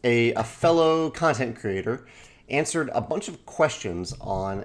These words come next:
their YouTube channel recently, and, uh, they sent these questions to me. They said they, they thought these were, these were great questions for any hobby gamer to think about and answer and to put out there in the world to share with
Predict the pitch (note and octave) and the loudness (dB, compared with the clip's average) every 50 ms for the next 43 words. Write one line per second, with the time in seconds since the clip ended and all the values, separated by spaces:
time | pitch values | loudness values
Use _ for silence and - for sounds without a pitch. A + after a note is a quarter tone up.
0 | - - F2+ F#2+ F#2 F#2 F#2 F#2 F#2 A2 A#2 - B2+ G#2+ E2+ - G#2 F2+ F2+ F2 | -12 -10 -8 -6 -4 -4 -4 -4 -4 -4 -6 -4 -6 -8 -6 -6 -8 -8 -6 -6
1 | F2 F2 - - G2 F#2+ F2+ F2 F2+ F2+ - - - - - - - _ _ _ | -8 -8 -8 -8 -12 -10 -10 -10 -10 -12 -14 -20 -20 -20 -20 -20 -20 _ _ _
2 | - - A2+ A2 A2 A2+ A2+ A2+ A2 A2 A2 F#2+ - - - A2+ A2+ G#2+ G#2 G2 | -6 -2 0 2 2 2 2 0 0 0 -2 -4 -6 -6 -4 -2 0 0 2 2
3 | A2 G#2+ - F3+ E3+ E3 C#3+ - - D3 - - B2 A2 - A#2+ A2+ F#2 F#2+ F#2 | 2 2 2 0 0 -2 -2 -2 -2 -2 -2 -2 -6 -4 -2 -2 -2 0 -2 -2
4 | - - G#2+ G#2 G#2+ G#2+ G2 A#2 A2+ A2+ D3 B2+ C3 C#3 A2+ G#2 G#2 A#2 - - | -2 -2 0 0 0 0 0 -2 0 2 0 0 0 -4 -4 -2 -2 -2 -2 -2
5 | C3 C3 A2+ G#2+ A2+ - - D#3+ E3+ E3 - - C3 A#2+ - - A#2 G#2+ - - | -2 -2 -2 -2 -4 -2 0 0 -2 -2 -2 -4 -4 -4 -2 -4 -6 -6 -4 -4
6 | B2 B2+ B2+ B2 G#2 - - G2+ G#2+ G#2+ A2 G#2+ F#2 G2+ F#2+ F#2+ F#2 F#2 F2+ F2+ | -2 0 0 0 -2 -4 -2 -2 -2 0 0 -4 -4 -4 -4 -2 -2 -4 -4 -6
7 | - - - F#2+ - E2+ F#2 F#2 F2 E2 E2+ F2 F2 F2 F2 - - F#2+ E2+ D#2+ | -8 -8 -10 -8 -6 -4 -4 -4 -4 -4 -8 -8 -8 -8 -8 -8 -8 -8 -8 -8
8 | - - C3+ C3 A#2 A2+ - A2 G2+ F#2+ F2+ F#2 F2+ G2 F#2+ F#2 E2+ F2+ - - | -6 0 4 4 4 4 4 0 -2 0 -2 -2 0 0 0 -2 -2 -6 -10 -6
9 | - G#2+ F#2+ F#2 F2 F2 F2+ F2 - - | -4 -4 -2 -2 -2 -2 -4 -6 -8 -12